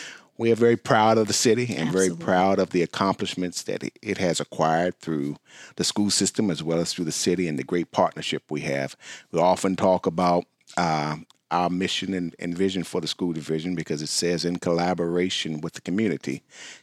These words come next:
Speaker 1: Hampton City Schools will ensure academic success." But it's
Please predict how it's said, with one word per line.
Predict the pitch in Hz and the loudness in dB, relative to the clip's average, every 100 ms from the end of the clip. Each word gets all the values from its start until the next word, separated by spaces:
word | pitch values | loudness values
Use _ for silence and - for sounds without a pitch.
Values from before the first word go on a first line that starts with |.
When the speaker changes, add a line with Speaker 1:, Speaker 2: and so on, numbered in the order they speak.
| - | -4
Speaker 1:
Hampton | 92 76 78 76 | -2 -2 -6 -4
City | 87 80 | -2 -2
Schools | - - 78 76 | -4 -6 -6 -6
will | 78 | -8
ensure | 78 73 - 69 | -6 -6 -4 -2
academic | 71 - - 67 - | -4 -6 -8 -8 -8
success." | - - 78 65 - | -10 -2 0 0 -4
But | - 73 - - - _ - | -2 -4 -4 -20 -20 _ -4
it's | 101 - | -2 -4